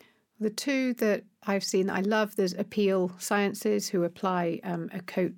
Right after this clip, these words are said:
to avocados, for example, to dramatically reduce the rate at which they ripen. Uh, and then there's Mimica Technologies here in the U K, which is smart sort of bioreactive packaging that tells you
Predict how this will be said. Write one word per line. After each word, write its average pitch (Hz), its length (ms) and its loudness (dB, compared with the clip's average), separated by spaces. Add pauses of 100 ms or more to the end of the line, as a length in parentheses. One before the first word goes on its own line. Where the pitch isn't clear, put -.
to 170 500 -2 (300)
avocados, 185 580 0
for - 80 -4
example, 175 540 0
to 175 160 -6
dramatically 165 760 -4
reduce 180 380 -2
the 170 80 -2
rate 165 260 -2
at 170 60 -8
which - 320 -6
they 156 400 -2 (320)
ripen. 196 460 2 (340)
Uh, 180 180 0
and 190 140 4
then 180 240 4
there's 170 420 2 (140)
Mimica 202 540 2 (240)
Technologies 202 760 0
here 196 180 -2
in 185 60 0
the 190 80 2
U 185 100 2
K, 180 280 0
which 170 340 -4
is 165 380 -2 (360)
smart 185 500 0
sort 170 160 -2
of - 80 -12
bioreactive 170 720 2
packaging 180 480 0
that 175 140 -2
tells 165 380 -2
you 165 240 0